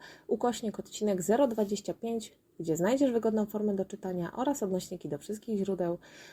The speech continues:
do wspomnianych przeze mnie treści moich artykułów, z których możesz dowiedzieć się ciekawych informacji o nauczaniu dorosłych, o pracy w zespole i macierzyństwie, o docenianiu siebie, a przede wszystkim, co zawsze podkreślam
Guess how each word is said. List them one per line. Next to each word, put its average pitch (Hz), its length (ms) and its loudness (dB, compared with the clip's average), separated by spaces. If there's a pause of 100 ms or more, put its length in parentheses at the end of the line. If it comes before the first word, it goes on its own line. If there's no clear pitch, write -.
do 320 100 0
wspomnianych 190 420 -2
przeze 165 240 -4
mnie 156 140 -4
treści 220 420 -4
moich 180 240 -2
artykułów, 214 440 -6
z - 60 -16
których 165 260 -8
możesz 151 280 -10
dowiedzieć 160 460 0
się - 240 -14
ciekawych 254 520 2
informacji 180 560 -2
o - 100 -6
nauczaniu 277 440 2
dorosłych, 220 500 -2 (320)
o 160 100 -4
pracy 202 300 0
w 185 40 0
zespole 160 480 -2
i 156 40 -4
macierzyństwie, 202 760 -2 (440)
o 185 100 0
docenianiu 156 500 0
siebie, 208 400 2 (440)
a - 60 -10
przede 165 260 -2
wszystkim, 220 480 -6 (160)
co - 160 -8
zawsze 175 300 0
podkreślam 208 560 -4